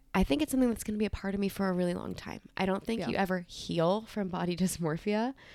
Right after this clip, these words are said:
Speaker 1: the way you can heal from other actual defined eating disorders. I think body dysmorphia is something that comes and goes.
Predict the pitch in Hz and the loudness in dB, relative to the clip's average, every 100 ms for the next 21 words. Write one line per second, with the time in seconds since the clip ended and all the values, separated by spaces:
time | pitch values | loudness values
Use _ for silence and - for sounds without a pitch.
0 | - - - 202 175 190 - 185 170 - | -20 -2 6 10 10 8 2 -2 -2 -2
1 | 180 160 170 185 180 185 - 160 160 170 | 0 2 2 -2 -4 -4 0 0 0 -2
2 | 165 - 160 156 156 160 175 160 165 160 | -4 -4 -4 -4 -6 -6 -8 -6 -6 -6
3 | 160 - 170 185 202 240 240 277 285 220 | -8 -6 -4 -4 -4 -6 -4 -4 -4 -6
4 | 190 185 - 180 175 - 170 - 180 180 | -6 -6 -4 -2 -2 -2 -2 0 -2 -2
5 | 175 175 175 - - 175 180 165 160 165 | -2 -2 -4 -6 -4 -4 -4 -6 -4 -4
6 | 147 - - | -4 -8 -10